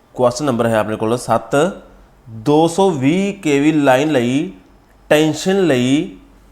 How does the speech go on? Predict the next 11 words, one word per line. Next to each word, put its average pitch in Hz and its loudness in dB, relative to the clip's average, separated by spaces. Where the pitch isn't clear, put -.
ਲੜੀ 143 4
ਵਿੱਚ 160 0
ਡਿਸਕਾਂ 151 -2
ਦੀ 151 -2
ਗਿਣਤੀ 127 -4
ਕਿੰਨੀ 139 -2
ਹੁੰਦੀ 117 -2
ਹੈ? 107 2
ਮੇਰੇ 123 0
ਪਿਆਰੇ 131 0
ਦੋਸਤੋ, 135 -4